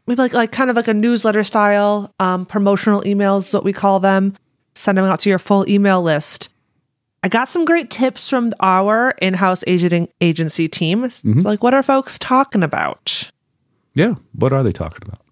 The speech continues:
Speaker 1: <laughs> Well, I love anything that is, um, kind of community-based, thing that's gonna really reinforce the value as you as an expert in your community.
Speaker 2: Mm-hmm.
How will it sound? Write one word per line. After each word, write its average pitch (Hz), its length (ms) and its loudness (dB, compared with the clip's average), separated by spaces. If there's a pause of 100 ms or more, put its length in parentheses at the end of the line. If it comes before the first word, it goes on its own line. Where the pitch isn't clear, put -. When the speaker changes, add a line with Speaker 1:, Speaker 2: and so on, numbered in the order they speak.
Speaker 1:
<laughs> 214 880 -2
Well, 226 120 2
I 262 160 2
love 403 240 2
anything 214 600 0 (280)
that 180 320 0
is, 180 600 0 (180)
um, 170 520 0
kind - 220 -2
of 226 140 -4
community-based, 233 760 0
thing 214 100 0
that's 208 120 -2
gonna 196 140 0
really 180 220 0
reinforce 208 500 2
the 190 120 2
value 180 500 2
as 165 160 -2
you 190 180 2
as 175 80 0
an 160 140 -4
expert 180 420 -2
in 165 360 -4
your 160 200 -2
community. 175 640 0 (240)
Speaker 2:
Mm-hmm. 98 140 -2